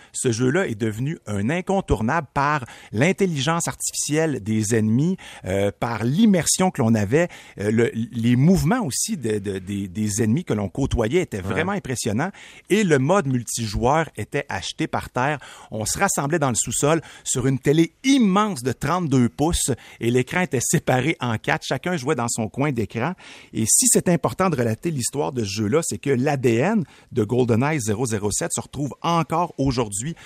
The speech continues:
Speaker 1: dans des jeux que l'on, que l'on, auxquels on joue,
Speaker 2: Mhm.
Speaker 1: qui sont, d'un point de vue graphique, à des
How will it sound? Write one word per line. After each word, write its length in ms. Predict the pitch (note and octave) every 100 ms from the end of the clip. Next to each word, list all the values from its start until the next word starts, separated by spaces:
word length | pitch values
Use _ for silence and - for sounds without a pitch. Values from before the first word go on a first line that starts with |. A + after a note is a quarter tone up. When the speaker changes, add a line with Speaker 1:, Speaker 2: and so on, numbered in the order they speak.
| - -
Speaker 1:
dans 180 | A2 A2
des 180 | A2+
jeux 160 | A2 D3
que 100 | A#2
l'on, 320 | A2 G#2 G2 -
que 80 | A#2
l'on, 200 | A2 G2 -
auxquels 220 | A#2+ D3
on 180 | A#2 G#2
joue, 300 | G#2 E3 G3
Speaker 2:
Mhm. 240 | G2+ G#2+
Speaker 1:
qui 80 | A2
sont, 220 | - D#3 B2
d'un 160 | G2+
point 140 | G#2 G#2
de 60 |
vue 80 | G#2
graphique, 420 | G#2 E2+ C3+ B2+
à 60 | G2
des 160 | F#2+